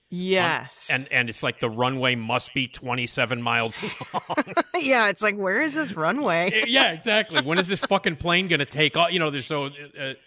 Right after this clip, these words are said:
Speaker 2: but all of those, I mean, I love individual scenes, and I love the movies, and I have a great time, and, you know, like, every time,
Speaker 1: Mm-hmm.
Speaker 2: family, you know, that's all that.
Speaker 1: Yeah. <laughs>
Speaker 2: Um, and the last one was so goddamn stupid, where,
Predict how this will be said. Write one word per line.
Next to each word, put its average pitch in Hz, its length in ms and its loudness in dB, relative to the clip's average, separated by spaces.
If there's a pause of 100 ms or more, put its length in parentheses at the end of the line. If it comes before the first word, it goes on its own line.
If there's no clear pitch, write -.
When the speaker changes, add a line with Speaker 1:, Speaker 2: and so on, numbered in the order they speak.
(180)
Speaker 2:
but 196 200 -4
all 226 240 6
of 240 80 6
those, 208 260 2
I 180 60 -2
mean, 185 180 0
I 165 120 0
love 175 320 -2
individual 151 500 -2
scenes, 185 300 -4
and 147 80 -8
I 143 40 -4
love 143 240 -4
the 131 60 -6
movies, 127 260 -4
and 123 60 -2
I - 20 0
have 123 100 -2
a 120 40 -10
great 123 180 -6
time, 123 300 -6
and, 123 100 -14
you 170 100 -10
know, 147 140 -8
like, 127 180 -6
every 151 160 0
time, 120 220 0
Speaker 1:
Mm-hmm. 180 180 -6
Speaker 2:
family, 98 800 0
you 107 80 -6
know, 104 220 -4
that's 120 220 -2
all 135 200 -4
that. 127 120 -2
Speaker 1:
Yeah. 151 320 4
<laughs> - 60 -20 (640)
Speaker 2:
Um, 170 220 -2
and 190 140 0
the 202 60 2
last 214 480 0 (380)
one 185 420 0
was 156 180 -2
so 190 220 -4
goddamn 151 500 -2
stupid, 139 480 -8
where, 117 360 -4